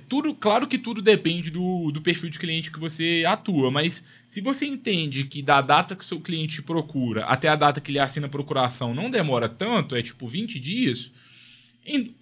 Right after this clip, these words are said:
um mês, em dois meses, se você tá rodando campanha e não tá funcionando, você não tá gerando cliente,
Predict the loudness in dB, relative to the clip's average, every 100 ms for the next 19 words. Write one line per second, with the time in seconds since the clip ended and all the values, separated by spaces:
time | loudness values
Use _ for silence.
0 | 0 4 6 6 4 0 0 0 0 -2
1 | -2 -2 -4 -10 -10 -2 2 2 0 -4
2 | -2 -4 0 0 0 0 -2 -4 -2 -4
3 | -2 0 0 -2 -6 -8 -8 -4 -2 -2
4 | -4 0 0 0 -4